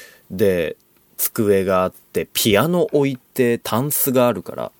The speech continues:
で、そこにベッドがあるからさ、もうね、置き場がない。もう本当にあの、足の踏み場がない。文字通りの足の踏み場がないんです。い-、対して妹の部屋。まあ、妹の部屋はこう、リフォームされた後の新しい部屋なので、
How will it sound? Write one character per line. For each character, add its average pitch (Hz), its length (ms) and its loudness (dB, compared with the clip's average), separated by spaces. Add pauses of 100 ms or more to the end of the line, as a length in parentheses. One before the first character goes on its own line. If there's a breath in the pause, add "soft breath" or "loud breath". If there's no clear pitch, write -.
で、 127 120 -4
そ 143 140 2
こ 185 100 4
に 180 80 6
ベ 147 140 8
ッ - 100 2
ド 104 120 4
が 78 120 -2
あ 76 40 -8
る - 80 -14
か - 100 -14
ら 58 60 -12
さ、 - 160 -14 (1040 loud breath)
も 131 120 0
う - 20 0
ね、 78 100 -2
置 95 200 -4
き 160 180 -4
場 147 140 0
が 120 120 -4
な 95 200 -10
い。 - 60 -20 (100)
も 95 80 -6
う - 40 -10
本 156 160 -4
当 165 100 -2
に 139 140 -2
あ 104 100 -4
の、 92 200 -6
足 139 240 -2
の 190 100 0
踏 - 200 -6
み 156 140 -2
場 156 380 0
が 120 360 -2
な 110 200 0
い。 - 140 -6 (500 soft breath)
文 117 180 0
字 170 140 -2
通 208 180 6
り 117 100 -2
の 78 120 -8
足 80 160 -8
の 110 100 -4
踏 107 120 -6
み 104 140 -6
場 95 120 -2
が 90 140 -6
な 87 140 -8
い 73 40 -12
ん - 40 -18
で - 120 -20
す。 - 200 -14 (1000 loud breath)
い-、 - 140 -8 (240)
対 202 180 0
し - 100 -4
て 90 200 0
妹 135 380 -2
の 127 80 -2
部 113 100 -4
屋。 90 180 -2 (360)
ま 120 180 -10
あ、 - 40 -20 (200 soft breath)
妹 196 420 2
の 214 140 0
部 196 60 0
屋 175 160 2
は 82 120 -2
こ 73 380 -8
う、 95 40 -6
リ 120 180 4
フ 220 240 2
ォ 208 40 4
ー 147 40 -2
ム 95 100 -4
さ - 140 -4
れ 85 100 -4
た 85 180 -4
後 90 160 -6
の 78 220 -8
新 151 360 -2
し 147 200 -6
い 117 40 -2
部 95 100 -8
屋 82 140 -6
な 78 120 -12
の 73 200 -16
で、 - 320 -12